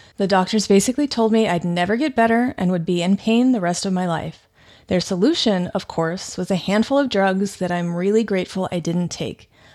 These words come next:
I'll save that rant for another time, though. I'm giving you that bit of a backstory because what they said was true. I've never gotten better, and I do deal with pain most days. Because of the aforementioned coping mechanisms, though, I'm not really aware of it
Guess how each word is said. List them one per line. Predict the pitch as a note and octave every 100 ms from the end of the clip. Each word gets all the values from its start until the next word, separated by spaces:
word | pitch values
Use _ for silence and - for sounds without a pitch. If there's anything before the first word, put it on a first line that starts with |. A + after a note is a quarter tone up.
| _ -
I'll | F3
save | - G3 G3+
that | G3+ -
rant | F#3+ F#3+
for | -
another | G#3+ G3+ F#3 G#3+
time, | - E3+ D#3+
though. | A2+ E3 - _
I'm | B3 B3
giving | D4+ F#4+
you | G4+ F4+
that | A#3 F3+
bit | G#3 A3
of | A3+
a | G3+
backstory | F#3+ G#3 - - B3+ C4 C4
because | G#3+ A3 A3+
what | A#3 B3
they | D#4
said | - C4
was | A#3+ G#3
true. | - B3 C#4+ C#3+ - _
I've | G#3 G#3
never | G3 A3+
gotten | B3 F#3+ F#3
better, | F3 E3+ F#3
and | G#3+ G#3
I | A3
do | G3+ C#4+
deal | B3+ G3 E3+
with | F3
pain | F3 E3+
most | E3 E3 -
days. | D3+ - - - _ _ _ _ -
Because | A3+ - D4 E4
of |
the | D4+ A#3+
aforementioned | A3 - A3+ A#3 A3+ G#3
coping | - E4 F#4 C#4+
mechanisms, | F#3 F3+ E3+ E3+ E3+ F3 E3+
though, | D#3+ D#3+ -
I'm | G3 G3
not | A#3+ C#4
really | D#4 D4+
aware | A#3+ F#3+ F#3+ G3+
of | A#3 C4
it | C#4